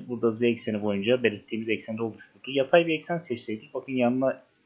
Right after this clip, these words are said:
getirecek. Bakın şöyle gelelim. Seçelim. Enter'a basalım. E, burada Z eksenini seçelim ve yatay olarak onu şöyle seçelim.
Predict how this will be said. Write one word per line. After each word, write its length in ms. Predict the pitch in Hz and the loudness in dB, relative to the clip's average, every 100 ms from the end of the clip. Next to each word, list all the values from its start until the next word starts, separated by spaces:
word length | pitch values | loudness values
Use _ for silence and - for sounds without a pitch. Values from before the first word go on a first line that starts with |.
| _ _ - | _ _ -8
getirecek. 600 | 101 95 95 110 131 - _ _ _ _ _ - | -8 -6 -8 -8 -10 -14 _ _ _ _ _ -18
Bakın 180 | 120 113 | -14 -6
şöyle 260 | 139 120 | 2 2
gelelim. 500 | 101 98 110 110 120 135 _ _ _ _ _ | 2 0 0 0 -2 -6 _ _ _ _ _
Seçelim. 880 | - - 123 120 - 101 98 113 120 _ _ _ _ _ - - | -20 -10 -6 -4 -2 0 0 0 -4 _ _ _ _ _ -8 0
Enter'a 380 | 123 120 123 | 0 4 4
basalım. 560 | 110 95 101 98 123 135 _ _ _ _ _ _ - | 4 2 0 2 2 0 _ _ _ _ _ _ -6
E, 100 | 107 101 104 104 113 120 | -2 0 0 -2 -2 0
burada 580 | 127 110 120 127 127 - _ - 113 | 0 4 6 6 6 -6 _ -20 0
Z 80 | |
eksenini 540 | 123 117 117 123 120 123 | 4 4 2 0 0 0
seçelim 500 | 127 120 135 131 127 | -4 -2 0 0 2
ve 180 | 135 - | 2 2
yatay 300 | 120 117 123 | -2 0 0
olarak 320 | 117 117 113 | 4 2 0
onu 120 | - | -14
şöyle 280 | - 123 110 | -10 -8 -6
seçelim. 560 | - 101 - 98 117 | -8 -10 -10 -8 -6